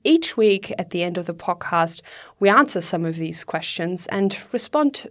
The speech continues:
to what you guys have sent to us. I'd like to dive straight into our first comment that is on the article, "Saudi Arabia's Growing Sporting Influence" by Simon Chadwick and Paul Widdop.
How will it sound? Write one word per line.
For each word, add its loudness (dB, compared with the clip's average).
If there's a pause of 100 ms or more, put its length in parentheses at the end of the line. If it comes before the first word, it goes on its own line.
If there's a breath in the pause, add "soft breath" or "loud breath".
to -2
what -2
you -6
guys -12
have -18
sent -4
to -8
us. -2 (720 loud breath)
I'd 2
like 0
to -4
dive -2
straight 2
into 0
our -2
first 2
comment 0
that -2
is -6
on -6
the -4
article, 0 (240 loud breath)
"Saudi 6
Arabia's 0
Growing 2
Sporting 0
Influence" -4
by -8
Simon 2
Chadwick -4
and -6
Paul -6
Widdop. 0